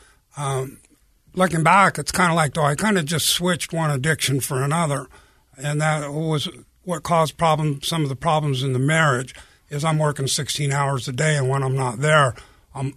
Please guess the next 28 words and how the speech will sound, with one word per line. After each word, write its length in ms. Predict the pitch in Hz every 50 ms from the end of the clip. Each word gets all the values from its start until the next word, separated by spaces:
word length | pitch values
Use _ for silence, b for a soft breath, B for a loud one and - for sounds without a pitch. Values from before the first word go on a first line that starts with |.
| _
I'm, 280 | - 135 131 131 131 131
I 100 | 135 147
have 120 | 139 123
a 60 | 117
pager 560 | 110 - 156 160 151 156 147 131 139 131 123 127
on 180 | 127 123 123 123
all 160 | 127 127 123
the 120 | 123 131
time. 440 | - - 139 135 131 127 113 135 135
You 120 | 131 143
know, 180 | 139 135 135 135 127 131
I'm 200 | 131 131 131 123
on 200 | 123 120 120 120
call 640 | - - 156 147 147 147 139 131 131 135 - - -
all 220 | 135 131 135 139 135
the 140 | 123 135
time, 420 | 120 - 131 135 127 135 135 139 139 b b b b b b b b b
and 220 | 135 139 127 127
that's 300 | 135 143 139 143 - -
what 120 | 156 147 135
I 100 | 139 135
focused 520 | 120 - 139 127 131 127 - 131 - - -
on, 280 | 123 123 123 127 - _ _ _ _ _ _ _ _ -
and 140 | 135 131
I 140 | 131 131 127
dove 400 | 120 117 - 151 135 131 131 131
into 340 | 127 127 127 135 131 - 135
that. 360 | 131 135 131 131 131 127 131